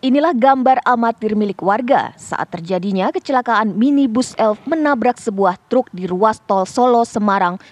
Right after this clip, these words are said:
kilometer empat ratus sembilan puluh tujuh plus delapan ratus jalur B, atau tepatnya di wilayah Ngemplak, Boyolali, Jawa Tengah, pada Sabtu dini hari pukul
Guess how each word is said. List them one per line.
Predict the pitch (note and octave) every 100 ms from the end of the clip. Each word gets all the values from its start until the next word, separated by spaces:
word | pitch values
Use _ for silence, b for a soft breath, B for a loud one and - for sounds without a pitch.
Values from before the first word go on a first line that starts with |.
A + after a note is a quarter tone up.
| B
kilometer | F4+ D#4+ C#4+ C4 -
empat | C4+ C#4+ D4 C#4 C4
ratus | C4 -
sembilan | A#3 A3 G#3 G3+
puluh | F#3+
tujuh | F3+ B3+ B3 - B B -
plus | D#3 -
delapan | D#3+ D#3+ E3
ratus | E3+ E3 A#3 G4
jalur | - F3 D#3 E3
B, | D#3+ F#3+ A#4 B B -
atau | F3 F3+ F3+
tepatnya | - - A3+ - G#3 G3
di | F3 A#3 B3
wilayah | A#3+ A3 G3+ F#3 F3+
Ngemplak, | - A#3 D4+ - C#4+ - b b
Boyolali, | b D#4+ D#4 C#4+ B3+ G#3+ F3+
Jawa | F3+ D3
Tengah, | - G3 A3 -
pada | - D#3 C#3+
Sabtu | A3+ A#3 - G3+
dini | F#3 A3+ D4 C#4+
hari | C4 C4 A#3 A3
pukul | - F4 - D#4